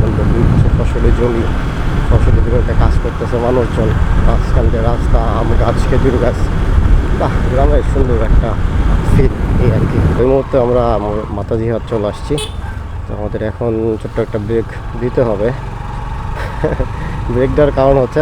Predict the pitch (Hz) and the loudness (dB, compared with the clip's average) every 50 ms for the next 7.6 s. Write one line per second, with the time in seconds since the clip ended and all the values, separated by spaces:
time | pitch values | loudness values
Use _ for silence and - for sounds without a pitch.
0 | 143 123 117 113 - - 123 117 113 110 107 - 110 113 123 123 117 - - 107 | 2 2 0 -2 -4 -2 -2 0 0 0 -2 -2 -2 0 0 0 0 0 -2 -2
1 | 107 101 - - - - - - - - - - - - - - 107 92 - - | -2 -4 -4 -6 -8 -8 -8 -6 -6 -4 -4 -6 -6 -8 -8 -8 -8 -6 -6 -4
2 | 104 107 113 113 110 110 110 104 - 110 110 107 101 113 107 - - 113 107 - | -2 0 0 0 2 2 0 -2 -2 -4 -6 -4 -4 -4 -4 -4 -4 -6 -6 -4
3 | - 104 95 98 110 110 110 107 107 104 - - 123 127 127 - - 95 107 104 | -4 -4 -4 -4 -4 -2 -2 -2 -4 -4 -4 -4 -6 -6 -6 -6 -6 -6 -6 -6
4 | - 107 104 110 104 104 123 123 - - 123 110 - 113 - - - 104 101 78 | -4 -4 -4 -4 -4 -4 -4 -4 -4 -4 -4 -4 -4 -6 -8 -6 -6 -6 -4 -4
5 | 73 67 - - - - - - - - - - - - - - - - - - | -4 -6 -6 -6 -6 -6 -6 -6 -6 -8 -8 -8 -8 -8 -8 -8 -8 -8 -8 -8
6 | - 117 123 127 120 - - 127 131 123 117 123 - - 160 127 120 113 110 113 | -6 -4 -2 -2 -2 -2 -2 0 0 0 0 0 0 0 0 0 0 -4 -4 -6
7 | - - - - 113 113 110 139 123 113 120 | -8 -10 -10 -8 -8 -6 -4 -4 -2 -2 -4